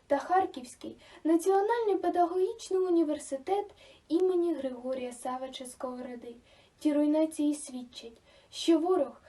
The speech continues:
веде боротьбу не лише проти З С У,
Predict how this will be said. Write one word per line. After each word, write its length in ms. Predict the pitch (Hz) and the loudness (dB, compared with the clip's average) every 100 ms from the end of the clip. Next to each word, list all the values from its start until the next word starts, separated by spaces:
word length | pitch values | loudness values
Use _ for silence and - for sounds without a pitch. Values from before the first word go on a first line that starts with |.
| - - | -20 -4
веде 340 | 269 330 403 | 0 4 4
боротьбу 460 | 381 381 330 320 349 | 4 6 4 4 4
не 140 | 339 | 6
лише 440 | 330 320 - 403 427 | 6 4 2 2 2
проти 380 | 381 359 320 | 2 0 0
З 80 | 277 | 0
С 280 | 294 - 294 | -2 -2 -2
У, 240 | 269 247 | -2 -4